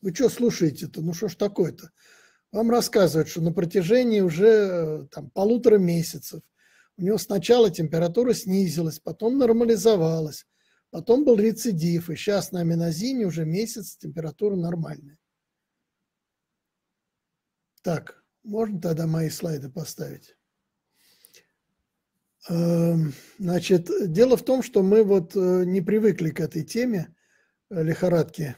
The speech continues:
центрального генеза. Мы немножко как бы посмеиваемся,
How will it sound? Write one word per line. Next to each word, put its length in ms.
центрального 640
генеза. 600
Мы 180
немножко 420
как 200
бы 120
посмеиваемся, 1040